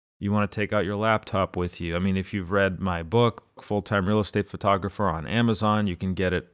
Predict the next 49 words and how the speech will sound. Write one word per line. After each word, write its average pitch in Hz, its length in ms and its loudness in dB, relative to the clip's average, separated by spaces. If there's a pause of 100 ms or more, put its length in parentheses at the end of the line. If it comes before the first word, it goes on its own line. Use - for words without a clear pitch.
(120)
in, 82 300 -6
uh, 80 240 -6
Kindle 90 320 0
or 80 120 -2
paperback. 87 760 -2
That's 110 220 2
one 127 140 4
of 107 100 2
the 101 80 -2
things 107 300 0
that 95 100 0
I 90 60 0
talk 107 320 2
about 92 260 0
is, 90 200 -4
you 107 60 0
know, 82 120 -2
bringing, 107 380 2
like, 95 180 0
a 92 60 -4
mobile 101 520 2
office 98 360 2
setup 101 380 0
with 107 260 0
you. 104 280 2 (440)
Eventually, 165 680 6
your 113 180 0
workflow 120 540 2
gets 107 220 0
more 107 200 2
complicated 101 920 0
as 95 300 -2
you 104 200 0
develop 98 680 0
your 87 120 -4
skills 107 640 0
and 90 100 -2
acquire 92 400 0
more 85 180 -2
equipment. 107 480 -2
It 95 120 -4
just - 240 -2
gets 127 200 0
more 117 140 4
sophisticated. 98 720 -4
So - 120 -2
you 110 120 2
need 147 260 2
to 101 180 0